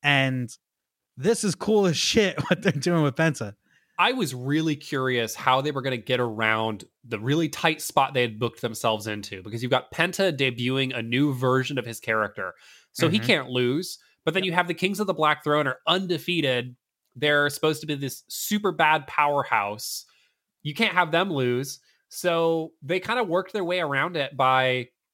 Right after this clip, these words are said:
Speaker 2: having Penta choke Malachi with his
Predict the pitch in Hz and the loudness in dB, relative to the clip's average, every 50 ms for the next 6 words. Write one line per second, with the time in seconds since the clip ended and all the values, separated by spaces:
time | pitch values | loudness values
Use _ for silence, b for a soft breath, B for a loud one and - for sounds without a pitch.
0 | _ _ _ _ - - - 156 147 143 135 147 143 143 139 139 139 139 135 131 | _ _ _ _ -4 2 4 4 4 4 2 0 -2 -2 -2 -4 -8 -10 -14 -16
1 | _ _ _ _ _ - - - 165 170 175 156 - 180 165 160 156 151 147 143 | _ _ _ _ _ -6 0 0 0 0 0 -4 -2 0 2 2 4 4 2 0
2 | 139 139 b b b b b _ _ - - - - - 165 170 170 170 - - | -2 -4 b b b b b _ _ -8 -6 -4 0 2 2 2 0 -2 -8 -8
3 | - 135 135 143 147 147 147 143 156 151 131 131 131 127 123 127 123 - 139 135 | 0 2 4 4 4 4 2 2 2 2 4 2 2 0 -2 -4 -4 -2 -2 -2
4 | 127 123 | -2 -2